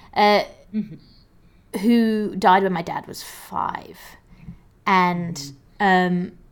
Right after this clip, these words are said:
Speaker 1: the stories that I know about him and the character that he is in my head is so rich, and kind of I have such a strong feeling for who he
Speaker 2: Mm-hmm.
Speaker 1: was. And it took me such a long time.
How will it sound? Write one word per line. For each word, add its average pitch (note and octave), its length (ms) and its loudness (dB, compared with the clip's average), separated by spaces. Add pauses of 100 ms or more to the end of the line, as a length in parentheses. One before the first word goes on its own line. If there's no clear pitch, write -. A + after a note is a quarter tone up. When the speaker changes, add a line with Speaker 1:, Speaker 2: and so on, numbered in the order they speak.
(640)
Speaker 1:
the G#3 120 -8
stories G3+ 600 2
that F#3+ 100 -4
I F3 80 0
know F3+ 180 0
about E3+ 280 -2
him F3 140 -6
and E3 80 -8
the E3 60 -14
character F#3 420 -2
that F3 120 -10
he F3+ 160 -4
is F3 100 -8
in F3 80 -6
my E3+ 120 -6
head F3+ 220 -8
is - 80 -12
so F3 200 -6
rich, F3+ 800 -6
and F3 260 -6
kind F3 260 -8
of E3 80 -10
I E3+ 60 -6
have E3 180 -10
such - 200 -12
a F3+ 40 -14
strong F#3 380 -4
feeling G3+ 580 0
for F#3 280 -4
who A3+ 260 -2
he F#3+ 200 -2
Speaker 2:
Mm-hmm. F#3+ 80 -8
Speaker 1:
was. G3+ 640 -2 (460)
And G3 140 -2
it - 100 -12
took A3 160 -8
me A3+ 120 -2
such A#3+ 360 -4
a C#4+ 60 -4
long G3 240 0
time. F#3 640 -4